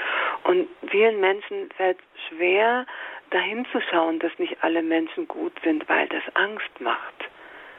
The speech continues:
Weil, ja, weil mir das meine Sicherheit nimmt im Umgang mit Menschen.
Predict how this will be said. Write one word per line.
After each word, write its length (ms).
Weil, 400
ja, 220
weil 100
mir 160
das 160
meine 280
Sicherheit 540
nimmt 240
im 140
Umgang 380
mit 180
Menschen. 500